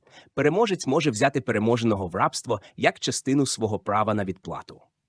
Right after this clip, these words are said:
Однак навіть у такій ситуації рабство не є абсолютним, оскільки переможець не має права знищувати життя переможеного без вагомої причини. Лок підкреслює, що рабство, яке базується на незаконному насильстві чи узурпації влади,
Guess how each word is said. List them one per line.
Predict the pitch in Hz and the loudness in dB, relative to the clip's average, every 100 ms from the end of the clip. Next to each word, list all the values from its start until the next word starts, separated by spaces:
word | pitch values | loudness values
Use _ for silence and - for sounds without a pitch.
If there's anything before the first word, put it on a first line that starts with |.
| _ _ _ _ | _ _ _ _
Однак | 101 98 113 107 | -8 -4 -4 -2
навіть | 110 113 113 | -2 0 -2
у | 107 | -6
такій | 107 131 | -6 -4
ситуації | 110 101 98 226 254 220 190 | -4 -4 -2 -2 0 -2 -2
рабство | 120 170 - 131 139 | 0 -2 -4 -2 0
не | 113 | 0
є | 101 123 151 | 0 0 0
абсолютним, | 113 - 110 110 147 - - - _ _ | -2 -4 -2 -2 -4 -8 -18 -20 _ _
оскільки | - - 175 - | -8 -6 -2 0
переможець | 147 139 190 165 143 | 2 4 4 2 0
не | 147 | 0
має | 131 185 165 | 2 2 0
права | - 135 147 | 0 2 2
знищувати | 104 113 143 - 117 104 | 2 2 2 2 -4 -4
життя | 101 - 113 - | -6 -2 -2 0
переможеного | 92 98 131 104 85 87 - - | -2 0 -2 -4 -6 -8 -10 -18
без | 90 110 135 98 | -6 -2 -2 -4
вагомої | 82 101 95 82 | -6 -6 -6 -6
причини. | - 90 - 67 - _ _ _ _ _ _ _ _ _ | -8 -8 -8 -10 -16 _ _ _ _ _ _ _ _ _
Лок | - 110 175 - | -4 0 0 -2
підкреслює, | - - 120 127 - 78 - | -10 0 2 2 0 -8 -10
що | - 131 - | -4 -4 -2
рабство, | 107 - - - - - - - | 0 0 0 -4 -8 -20 -20 -10
яке | - 139 151 | -4 -2 0
базується | 120 110 147 127 120 | 2 4 4 4 2
на | |
незаконному | 113 110 117 151 143 123 107 | 2 2 0 2 2 4 2
насильстві | 98 147 131 - | 0 -2 -4 -6
чи | 90 104 | -4 -4
узурпації | 95 95 113 104 95 | -4 -2 -2 -2 -6
влади, | 85 98 90 90 | -4 -4 -4 -6